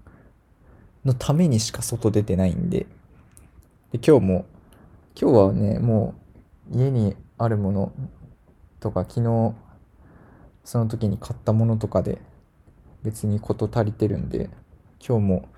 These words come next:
一歩も家出てないし、まあ、夜は、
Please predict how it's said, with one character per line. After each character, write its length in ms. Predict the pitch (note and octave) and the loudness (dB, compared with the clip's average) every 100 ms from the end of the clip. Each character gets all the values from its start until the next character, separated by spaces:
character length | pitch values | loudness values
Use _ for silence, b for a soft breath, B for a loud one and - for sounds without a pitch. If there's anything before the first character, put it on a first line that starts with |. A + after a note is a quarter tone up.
| b b b b b b b _ - - | b b b b b b b _ -14 -8
一 100 | A2 | -8
歩 220 | - G#2 | -6 -2
も 240 | G#2+ G#2+ | 2 4
家 180 | G#2+ G#2+ | 4 4
出 140 | G#2+ G#2+ | 4 0
て 120 | F#2+ | 0
な 120 | F2+ | 0
い 100 | F#2 | 0
し、 360 | - - - - b b b b - | -2 -4 -4 -6 b b b b -6
ま 100 | A2 | 0
あ、 20 | |
夜 340 | F#2 B2+ C3 F#2 | 2 4 4 2
は、 280 | - - | 0 -6